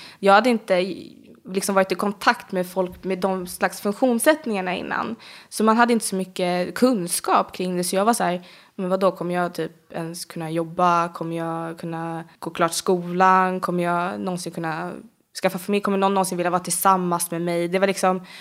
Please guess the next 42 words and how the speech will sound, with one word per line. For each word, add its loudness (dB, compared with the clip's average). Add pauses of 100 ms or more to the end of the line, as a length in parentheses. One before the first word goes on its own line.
(120)
det 0
var 6
så 4
mycket 2
tankar 0
kring -4
framtiden. 0 (380)
Bara 6
det 0
här 4
normala. 6
Det 2
handlade 4
inte 0
om -4
att, -6
åh, 4
jag 2
skulle -2 (360)
vara 0
med 2
i -2
O -4 (140)
S 4
eller 0
något, -2
utan -2
då 0
handlade 2
det -8
ju 2
bara 2
om -4
det -4
här -4
normala. 4
Kommer -8
jag -4
någonsin -6
kunna -8
göra -2
det? -2